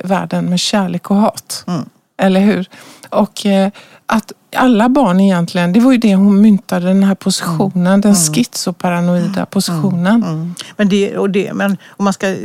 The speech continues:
Speaker 2: fördjupa det lite, så bygger det väl på, antar jag, att hon menar att man, att själva födelseögonblicket
Speaker 1: Mm.
Speaker 2: är också väldigt obehagligt.
Speaker 1: Ja.
Speaker 2: Alltså det är både och.
Speaker 1: Mm.
Speaker 2: Det är väl, det är naturligtvis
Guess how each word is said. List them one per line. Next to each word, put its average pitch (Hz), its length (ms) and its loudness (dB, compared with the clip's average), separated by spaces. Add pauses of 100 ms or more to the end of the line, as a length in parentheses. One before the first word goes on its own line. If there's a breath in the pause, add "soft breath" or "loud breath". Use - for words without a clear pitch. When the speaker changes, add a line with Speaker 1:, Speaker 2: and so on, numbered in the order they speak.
(260)
Speaker 2:
fördjupa 208 400 -2
det 226 80 0
lite, 160 200 -4
så 185 120 -8
bygger 180 340 -2
det 196 80 -4
väl 196 140 -6
på, 180 120 -6
antar 170 300 -4
jag, 143 80 -2
att 151 80 -6
hon 139 140 -6
menar 135 380 -2
att - 140 -12 (160 loud breath)
man, 156 280 -4 (200)
att - 300 -8
själva 156 280 -4
födelseögonblicket 165 1600 -4
Speaker 1:
Mm. 190 260 0 (240)
Speaker 2:
är 165 320 0 (320)
också - 300 -4
väldigt 151 280 -4
obehagligt. 165 920 -4
Speaker 1:
Ja. - 100 -2
Speaker 2:
Alltså 180 140 0
det 175 220 0
är 151 40 -2
både 175 380 -2
och. - 400 -6 (180)
Speaker 1:
Mm. 180 100 -2 (240 loud breath)
Speaker 2:
Det 170 140 2
är 165 100 -2
väl, 190 440 0
det 170 160 -4
är 180 40 0
naturligtvis 170 520 -4